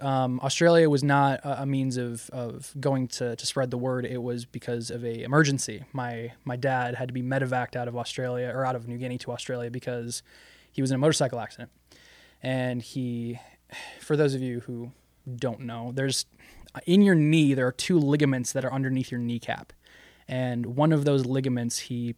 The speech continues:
put his foot down when he was riding his motorcycle to stable himself, or, you know, to make himself stable. And his foot snapped to the side.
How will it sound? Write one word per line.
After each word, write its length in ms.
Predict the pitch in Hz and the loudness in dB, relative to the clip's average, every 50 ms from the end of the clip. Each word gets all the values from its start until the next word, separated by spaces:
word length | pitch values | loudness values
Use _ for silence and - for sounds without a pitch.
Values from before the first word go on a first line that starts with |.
| _ | _
put 160 | - - 147 135 | -8 -6 -4 -2
his 160 | 139 127 - | -2 -2 -2
foot 260 | - - 147 131 - | -2 -2 -4 -2 0
down 200 | 143 139 131 127 | -2 -2 0 0
when 80 | 127 120 | -2 -2
he 80 | 127 | -2
was 100 | 123 113 | -2 -2
riding 160 | 127 123 120 | -2 -2 -4
his 100 | 113 117 | -4 -2
motorcycle 460 | 127 147 160 156 139 - 151 131 - 127 | 0 2 2 2 4 2 0 0 0 -4
to 60 | 104 | -6
stable 420 | - - - - 151 151 143 147 135 | -6 -6 -2 0 0 0 2 0 0
himself, 600 | 139 139 135 - - 139 139 139 131 - - _ _ _ - - - - - _ _ _ _ - | 0 0 -2 -2 0 0 0 0 -2 -4 -10 _ _ _ -20 -20 -20 -20 -20 _ _ _ _ -8
or, 160 | - 120 117 107 | -6 -4 -4 -4
you 100 | 113 113 | -6 -8
know, 120 | 110 92 | -8 -10
to 120 | - - | -10 -10
make 120 | 110 107 107 | -10 -10 -10
himself 220 | - 113 - 110 - | -12 -12 -12 -14 -14
stable. 320 | - - 113 113 120 120 - | -10 -10 -8 -8 -10 -10 -8
And 440 | - 135 131 127 123 120 120 117 - - _ _ - - | -4 -4 -2 -2 -2 -2 -4 -6 -6 -10 _ _ -12 -4
his 200 | - 143 127 - | -2 -2 0 -2
foot 360 | - - - - 151 135 117 _ _ _ _ _ _ _ - | -4 -2 4 4 4 4 4 _ _ _ _ _ _ _ -6
snapped 480 | - - - - 147 143 131 117 - - | -2 0 0 2 2 0 0 -2 -4 -8
to 40 | 127 | -8
the 80 | 117 | -6
side. 420 | - - 135 120 - - 135 - | -4 -4 -4 -6 -6 -10 -14 -16